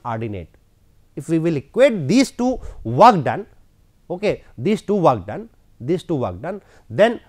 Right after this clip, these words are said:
we can calculate the value of delta. Then we can calculate the value of delta. Then we can calculate the value of delta. Okay. Look here,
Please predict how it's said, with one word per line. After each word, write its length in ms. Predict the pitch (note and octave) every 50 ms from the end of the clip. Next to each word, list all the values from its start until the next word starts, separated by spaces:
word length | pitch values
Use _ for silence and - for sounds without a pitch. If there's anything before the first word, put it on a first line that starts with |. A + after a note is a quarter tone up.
| _ -
we 160 | B2+ C#3+ D3
can 220 | - D#3+ D3 D3
calculate 400 | - A#2 A#2 A#2 - D#3 E3+ D3
the 80 | A#2+ G#2
value 280 | G2 G2 G2 G#2 A2 C3
of 220 | C#3+ A#2+ G#2 F#2
delta. 340 | G2+ F2+ D#2 - - - - _ _ _ _ _ - _ _
Then 160 | C#3 C#3+ D3
we 100 | C3+ C#3
can 200 | B2+ - A#2+ A#2+
calculate 400 | A2+ B2 A2 G#2 A#2 A2+ A#2 A#2
the 80 | A2+ G#2+
value 280 | F#2+ E2+ D#2+ E2 F#2+ D3
of 160 | F3+ - - _ _ _ _ F#2+ F2 -
delta. 340 | F2+ D#2 C2 - _ - - _ _ _ _ _ _ _ _ _ _ _ _ _ _ _ _ _ _ _ _ _ _ _ _ _ _ _ _ -
Then 180 | C#3 E3 E3+
we 100 | D#3 C#3+
can 180 | - C#3+ B2 A#2
calculate 360 | A2 G#2 - G#2 F#2 F#2 G2
the 100 | G2+ F#2+
value 260 | F#2 E2+ E2+ F2+ A2
of 180 | F3 G#3 - - _ _ _ _ _ - -
delta. 320 | - C#2+ - - - - _ _ _ _ _
Okay. 300 | F#3+ G3 - - - _ _ _ _ _ _ - _ _ _ _ _ _ _ _ - - _ _ _ - _ _ _ _ _ _ _ _ _ _ _ _ _ _ _ _ _ _ -
Look 180 | E3+ G3 F3+ -
here, 220 | C3 G#2+ F#2